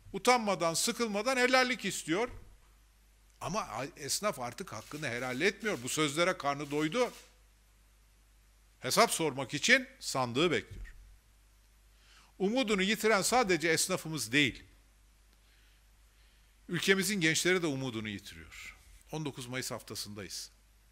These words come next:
Ama en güzel çağındaki gençlerimiz ümitsiz.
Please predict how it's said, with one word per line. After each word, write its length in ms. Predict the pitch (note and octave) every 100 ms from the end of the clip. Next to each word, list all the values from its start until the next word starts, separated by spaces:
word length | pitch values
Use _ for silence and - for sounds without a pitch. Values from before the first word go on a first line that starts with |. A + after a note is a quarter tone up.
| _ _ _ _ _ _ _ _ _ _ _ _ _ _ - -
Ama 360 | C3+ C#3+ A#2+ - - _ _ -
en 260 | E3 G3+ F3+ D3 G#2 - _ _
güzel 380 | B2 A2+ C#3+ D3+
çağındaki 600 | - A#2+ A2+ A2 G2+ A2+
gençlerimiz 640 | A2 B2 - A#2 C3+ D#3+
ümitsiz. 680 | B2+ A2 G#2+ - C#3+ - -